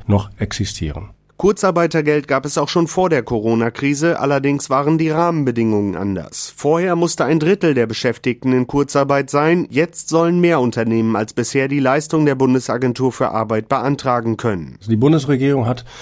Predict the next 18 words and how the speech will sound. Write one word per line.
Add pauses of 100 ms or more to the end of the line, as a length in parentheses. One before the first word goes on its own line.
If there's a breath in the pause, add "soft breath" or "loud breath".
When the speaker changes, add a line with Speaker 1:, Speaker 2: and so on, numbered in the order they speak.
(180 loud breath)
Speaker 1:
vergangene
Woche
entschieden,
dass (100)
Betriebe, (220)
die (120)
ab
zehn
Prozent
der
Mitarbeiterinnen
und
Mitarbeiter, (420 loud breath)
die
von (160)
Kurzarbeit
betroffen
sind,